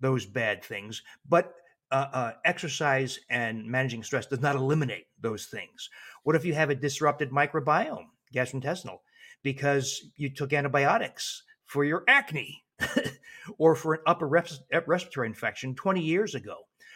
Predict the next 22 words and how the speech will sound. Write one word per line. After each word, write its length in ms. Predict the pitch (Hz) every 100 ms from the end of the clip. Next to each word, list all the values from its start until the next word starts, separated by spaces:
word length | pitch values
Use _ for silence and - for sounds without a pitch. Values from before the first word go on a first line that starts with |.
| -
That's 160 | 127 -
all 160 | 139 151
it 120 | 160
takes, 300 | 135 139 135
Luke. 200 | 117 113 -
That's 200 | 104 - -
all 160 | 151
it 140 | 165 165
takes 280 | 151 139 -
to 60 | -
introduce 480 | 139 135 123 123 - 98
massive 440 | 104 147 165 175 147
disruptions 760 | 143 - 139 135 135 127 127 - - - -
of 60 |
the 100 | 113
gastrointestinal 720 | 113 131 135 143 - 123 -
microbiome, 440 | 113 110 113 117 120
specifically, 1000 | - - 156 - 285 - - 107 - _ _ _ _ _ _ _ _ -
uh, 160 | 113
losing 640 | 101 143 180 175 160 147 139 107
very, 380 | 107 147 170 160 -
uh, 100 | -